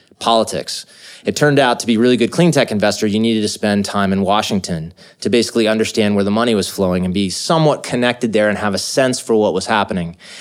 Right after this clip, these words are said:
And, um, that is not a skill set my partners nor I had at all. And so it wasn't a good fit for us. And so we got, you know, we got lucky. Otherwise, I think we probably would have, you know, ultimately had made some, some investments there. And I think that lesson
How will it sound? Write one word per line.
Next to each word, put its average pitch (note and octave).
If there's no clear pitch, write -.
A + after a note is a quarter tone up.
And, B2
um, G#2
that A#2
is A2+
not B2
a A#2
skill A#2
set G#2+
my G#2
partners G#2+
nor G#2
I G2+
had G2
at G2+
all. F2+
And G2+
so G#2+
it F#2
wasn't G#2
a G2
good F#2+
fit G#2
for F2+
us. D#2
And G#2+
so A#2+
we A2+
got, G#2+
you A#2+
know, G#2
we G2+
got G2+
lucky. A2
Otherwise, B2
I A2
think G#2
we A2+
probably G2+
would G2
have, G2
you A#2
know, F2
ultimately F#2+
had F#2
made F2+
some, F2+
some F#2
investments F2
there. D#2
And A#2
I A#2
think A2+
that B2
lesson D#3+